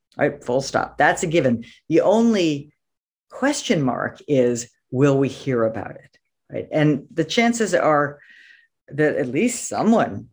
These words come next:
in the organization or on the team will notice something, will have an idea. But if they're holding back, we don't have access to it. So setting the stage is about reminding people that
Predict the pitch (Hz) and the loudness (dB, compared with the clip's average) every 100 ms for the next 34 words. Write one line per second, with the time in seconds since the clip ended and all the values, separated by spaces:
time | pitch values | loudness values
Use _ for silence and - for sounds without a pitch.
0 | - 147 139 135 135 131 123 123 123 135 | -4 0 2 4 2 0 -2 -2 -2 -2
1 | 127 131 123 120 - 147 131 131 117 110 | 0 0 0 -2 -6 -4 -2 0 0 2
2 | 135 147 131 - 135 131 131 110 - 131 | 2 2 0 -2 -2 0 -4 -4 -4 -2
3 | 143 131 127 120 131 127 123 - - - | 2 2 0 -2 0 2 0 -4 -20 -20
4 | _ - - - _ _ _ _ _ 160 | _ -4 -4 -6 _ _ _ _ _ -2
5 | 156 165 151 156 156 147 143 175 196 - | 0 2 2 2 0 0 2 0 0 -8
6 | _ _ _ _ _ - 147 180 170 127 | _ _ _ _ _ -6 0 0 0 -2
7 | 101 127 131 135 127 110 - 131 120 120 | -6 -12 -6 -2 -2 -4 -6 -2 0 -2
8 | - - - - - - - - 139 139 | -4 -10 -10 -8 -8 -10 -10 -2 -2 2
9 | 202 208 180 - 180 156 143 139 131 139 | 2 2 0 0 2 2 0 -2 0 0
10 | 123 143 143 170 190 180 156 143 120 117 | 0 -2 -2 -4 -6 -6 -4 -2 -2 -4